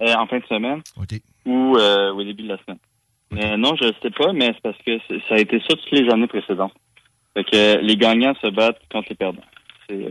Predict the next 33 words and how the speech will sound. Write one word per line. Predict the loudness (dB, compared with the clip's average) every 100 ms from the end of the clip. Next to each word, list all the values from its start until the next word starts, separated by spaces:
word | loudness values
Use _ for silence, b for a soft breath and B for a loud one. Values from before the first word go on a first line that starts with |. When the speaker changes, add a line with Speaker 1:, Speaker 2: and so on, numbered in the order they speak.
| -6
Speaker 1:
euh, | -6 -6 -10
aussi | -12 -6
simple | -2
que | 0 2
ça. |
Puis, | 2 0 -2 B B B _
je | -4 2
veux | 4
dire, | 4 2 -2 -14 -16 -14 -12
c'est | -12
tout | -2
à | 0
fait | 4
logique, | 4 2 0 -2 -4
là, |
parce | -6 -8
que | -6
ça | -6 -2
fait, | -2 -2 -10 _ B B 0
ça | 2
fait | 4
pas | 4
rapport | 4 4 4
que | 2
les | 2
gagnants | 2 2 0
se | 0
battent | 0 0
avec | 0
les | -2
gagnants. | 2 2 4 2 0
<laughs> | -4 _ _ _ -8 -4 -4 -6 0
Euh, | 0